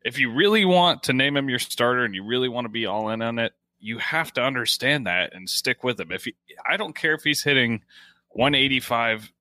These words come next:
twenty or thirty games into the season, you gotta stick with him. You can't pull him that fast after naming him the starter.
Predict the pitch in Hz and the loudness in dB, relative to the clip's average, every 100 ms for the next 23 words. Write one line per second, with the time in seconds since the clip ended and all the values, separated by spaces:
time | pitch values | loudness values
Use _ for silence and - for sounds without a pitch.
0 | - - 170 165 135 - 214 208 110 101 | -8 0 0 2 0 0 -2 0 0 0
1 | 101 98 98 98 - 101 110 117 131 165 | 0 -4 -6 -6 -6 -6 -6 -6 -2 0
2 | 147 - - 160 156 147 135 120 - 151 | -2 -2 -4 -4 -2 -2 -4 -8 -6 -4
3 | 95 - 151 101 104 104 - 127 110 95 | -4 -2 0 0 0 -2 0 0 2 0
4 | - 95 - 104 104 101 95 90 - 95 | 0 -4 -4 -4 -2 -4 -8 -8 -6 -8
5 | 82 82 | -10 -18